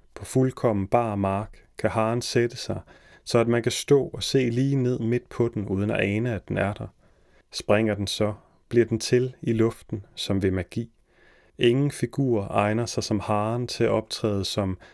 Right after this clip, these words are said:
fikserbillede. Den store illusionist, naturen, troller den ved ørerne frem, at det bare er ingenting.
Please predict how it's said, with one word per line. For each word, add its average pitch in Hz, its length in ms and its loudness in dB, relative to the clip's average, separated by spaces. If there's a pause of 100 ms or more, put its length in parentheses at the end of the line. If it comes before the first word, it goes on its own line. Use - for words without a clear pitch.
(120)
fikserbillede. 92 960 -2 (600)
Den 104 120 4
store 127 480 2
illusionist, 113 840 -2 (220)
naturen, 101 640 -4 (440)
troller 120 400 4
den 127 180 0
ved 120 100 2
ørerne 113 380 2
frem, 113 340 -4 (120)
at 110 140 -8
det 95 80 0
bare 101 260 2
er 117 100 0
ingenting. 110 580 -2